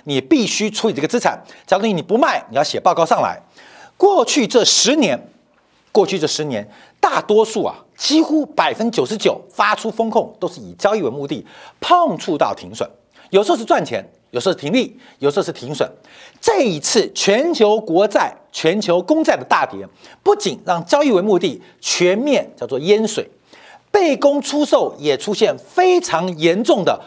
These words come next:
风控警告，全面的淹水，连持有到到期都出现非常严重的亏损。那这个亏损现在出现非常大麻烦，非常大麻烦，因为没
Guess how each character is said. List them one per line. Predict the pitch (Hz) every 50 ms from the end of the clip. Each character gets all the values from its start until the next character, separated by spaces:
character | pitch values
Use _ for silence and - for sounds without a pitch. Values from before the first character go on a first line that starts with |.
| - _
风 | - - 285 262 262
控 | 254 269 240 175
警 | - 135 101
告， | - 190 170 - - - - _ _ _ _ _ -
全 | - - 170 175
面 | 214 247 214 156
的 | 131
淹 | 135 147 165 175
水， | 165 143 - - - _ _ - - - - _
连 | - 151 170 196 196 - -
持 | - - - - 190 254 339 349
有 | 269 202
到 | 233 233
到 | 240 262 233 208
期 | - - - 131 131 135 - - - - _ _ -
都 | - - 190 -
出 | - - 220 208
现 | - 208 160 - -
非 | - - - 262 269 262
常 | - - 151 147
严 | 143 -
重 | 147 180
的 | 143 117
亏 | - 165 160
损。 | - - - - - _ - - - - - -
那 | 311 285 262
这 | - - 427 427
个 | 311 208
亏 | - 254 269
损 | - - 120
现 | - - 165 135
在 | -
出 | - 175
现 | 180 143 -
非 | - - - 339 339
常 | - 160 180
大 | 185 147 110
麻 | 101 110 117
烦， | - - 67 - _ _ _ _ _ _ _ _ _ _ _ _ _ -
非 | - - 381 381
常 | 277 226
大 | 226 160 127
麻 | 120 107
烦， | - 95 104 -
因 | 214 226
为 | 165 - - - - - _ _ _
没 | 151 175 196 190 202 254 277